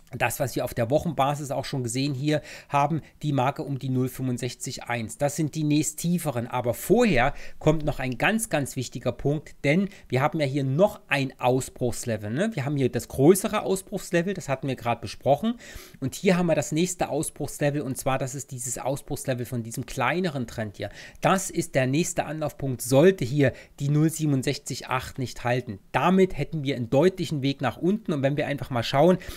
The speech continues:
ich mache mal hier den Entry Bar auch rein, dann sehen wir halt, ne, für den großen Trend, das wäre dieser Balken hier, den nehme ich mal raus,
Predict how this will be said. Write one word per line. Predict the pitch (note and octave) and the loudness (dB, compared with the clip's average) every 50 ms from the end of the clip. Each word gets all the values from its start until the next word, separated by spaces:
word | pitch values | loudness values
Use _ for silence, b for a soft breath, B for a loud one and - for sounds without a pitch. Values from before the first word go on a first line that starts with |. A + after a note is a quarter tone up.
| B B B B | B B B B
ich | A#2+ - - | -6 -2 -2
mache | D3+ - - | -2 -2 -2
mal | D3 | -2
hier | B2+ C3 | -2 -2
den | B2+ - A#2 A2+ | -2 -4 -4 -4
Entry | A#2+ C#3+ D#3 - - D3 | -4 -6 -6 -6 -6 -4
Bar | A#2+ C3 B2+ | 0 0 0
auch | - A2+ - - | 0 -2 0 2
rein, | C3 C#3 D#3+ E3+ D3 B B B B B B | 4 6 6 6 4 B B B B B B
dann | - C#3 C#3 | 2 2 4
sehen | A#2+ - C#3+ D#3 F#3+ G#3 F#3 | 4 4 6 6 6 6 4
wir | F3 D#3 C3 | 4 2 2
halt, | B2 G#2+ F#2 - - - - - - | 2 0 0 -2 -6 -14 -8 -2 0
ne, | - B2 D#3+ G3+ G3+ B B B - _ _ _ _ - - - | 2 2 2 2 0 B B B -20 _ _ _ _ -16 -6 -2
für | D3 C3 | 0 2
den | C3 C3 | 2 2
großen | B2 - B2 D3+ G#3 A3+ A3 A#3 F#3+ | 2 4 6 8 8 8 6 4 0
Trend, | - - F3+ F#3+ G#3 A3+ A3 D3+ - - | 4 6 6 6 6 6 2 0 -2 -2
das | C3+ - - | -2 -2 0
wäre | C3+ A#2+ G#2+ A2+ | -2 -2 -2 -2
dieser | G2+ - D#3 F#3 A3 G3+ | -4 -4 -4 0 0 0
Balken | F#3+ - D#3+ E3 F3+ F3+ F#3+ E3 | 2 4 2 2 2 2 0 -2
hier, | D3+ F3 F#3 F#3+ G3 | 2 4 4 4 4
den | F#3+ - - - A2 | 2 -4 -8 -4 -2
nehme | A#2 A#2+ C3 | -2 0 -2
ich | B2 - | -2 -2
mal | B2 A2 | -2 0
raus, | G#2 A2 A#2 D3+ D#3+ - | 2 4 4 4 4 2